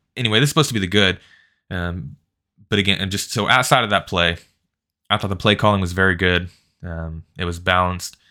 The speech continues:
Um, and it's part of the reason the offense looks so explosive. Um, Travis Kelce,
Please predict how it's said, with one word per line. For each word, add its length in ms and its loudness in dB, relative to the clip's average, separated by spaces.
Um, 460 -14
and 120 -2
it's 140 -4
part 200 2
of 40 0
the 60 0
reason 240 -2
the 120 2
offense 240 -2
looks 200 -6
so 100 -4
explosive. 480 -8
Um, 600 -6
Travis 320 2
Kelce, 400 0